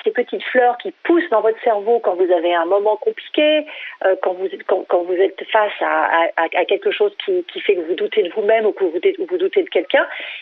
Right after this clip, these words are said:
Et donc, je me suis engouffrée dans cette phrase de Virginia Woolf, puisque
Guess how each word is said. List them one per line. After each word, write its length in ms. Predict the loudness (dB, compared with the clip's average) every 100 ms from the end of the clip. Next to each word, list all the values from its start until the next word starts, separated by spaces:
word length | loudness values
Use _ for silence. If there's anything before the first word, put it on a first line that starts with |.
| -2
Et 60 |
donc, 200 | 2 2
je 80 | 2
me 100 | -2
suis 240 | -2 -6 -2
engouffrée 800 | 2 4 4 2 -2 0 0 0 -8 -20 _
dans 160 | -6 -2
cette 140 | -2 -6
phrase 340 | 0 0 2
de 100 | -4
Virginia 440 | -2 -2 -4 -4 -2
Woolf, 240 | 0 0 -4 -14 _ _ _ _ -6
puisque 320 | -6 0 2